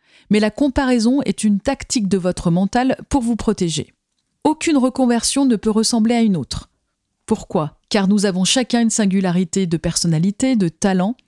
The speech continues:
une histoire particulière qui nous a construits et des aspirations personnelles. J'utilise souvent en début d'accompagnement à une reconversion un exercice qui s'appelle l'arbre de vie. C'est l'utilisation de cette approche narrative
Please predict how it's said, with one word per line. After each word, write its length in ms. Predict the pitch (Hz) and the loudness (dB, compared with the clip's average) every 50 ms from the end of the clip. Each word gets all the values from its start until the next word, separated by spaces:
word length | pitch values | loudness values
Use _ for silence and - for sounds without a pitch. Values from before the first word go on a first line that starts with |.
| _ _ _ | _ _ _
une 160 | 214 214 220 247 | 0 2 2 2
histoire 320 | 247 - - 311 294 - | 0 0 -2 -2 -2 -2
particulière 800 | - 269 - - - - 233 - 269 233 180 175 165 160 - - _ _ _ _ _ _ - | -4 -6 -4 -4 -6 -8 -4 -2 -2 -2 0 0 -2 -4 -6 -10 _ _ _ _ _ _ -6
qui 120 | - 214 | -2 0
nous 180 | 202 196 180 196 | 2 2 2 0
a 80 | 175 | -2
construits 640 | 175 - - 269 277 254 - - - - 196 190 - _ _ _ | -2 -2 -2 0 0 0 -2 -4 -4 -4 -4 -4 -6 _ _ _
et 100 | 214 220 | -2 0
des 220 | 185 214 214 180 214 | 0 0 0 0 0
aspirations 580 | 202 - - - 214 190 190 180 - - 240 | 0 -2 -2 -2 -2 0 0 0 0 0 0
personnelles. 600 | 214 202 180 - - - 170 151 135 - - - - _ _ _ _ _ _ _ _ _ _ - | 0 -2 -2 -2 -2 -2 -2 -2 -4 -4 -6 -10 -14 _ _ _ _ _ _ _ _ _ _ -2
J'utilise 540 | 196 196 302 320 - - 262 233 311 370 | 0 2 2 0 0 0 0 2 2 0
souvent 300 | - - 277 208 226 247 | 0 0 0 2 2 2
en 40 | 269 | 2
début 300 | 214 175 233 226 220 285 | 2 0 0 0 0 0
d'accompagnement 720 | 269 277 254 - 247 220 - 214 196 190 185 180 175 175 175 | 0 -2 0 0 -2 0 0 0 2 2 2 2 2 2 2
à 60 | 175 | 2
une 100 | 170 160 | 2 2
reconversion 720 | 156 165 - - 165 156 175 180 - - - 285 294 247 - - | 2 0 0 0 -2 -2 -2 -2 -4 -2 -2 -2 -2 -2 -2 -2
un 180 | 202 196 196 | 0 2 2
exercice 560 | 226 262 226 214 240 226 - - - 330 - - | 2 2 2 0 0 0 0 -2 -2 -2 -2 -2
qui 120 | - 226 | -2 -2
s'appelle 480 | - 208 185 - - 202 226 254 240 - - | 0 -2 -2 -2 -2 0 0 0 0 -2 -2
l'arbre 460 | 180 190 196 202 196 190 165 - 190 | -2 0 0 0 0 0 0 0 0
de 120 | 165 175 | 0 -2
vie. 300 | 160 151 147 - - - _ _ _ _ _ _ | -2 -4 -6 -10 -12 -16 _ _ _ _ _ _
C'est 200 | - - 254 233 | -2 0 0 2
l'utilisation 680 | 262 294 - 370 349 349 302 262 285 269 - - 294 | 0 0 0 0 0 0 0 0 0 0 0 2 2
de 100 | 262 240 | 2 2
cette 220 | 214 - 226 - 226 | 2 0 0 0 -2
approche 440 | 214 - - - 185 185 - - | -2 -2 -2 -2 -2 -2 0 0
narrative 720 | 202 190 180 180 190 180 - - - 277 320 320 233 - | 0 0 2 0 0 -2 -2 -2 -2 -2 0 0 -2 -2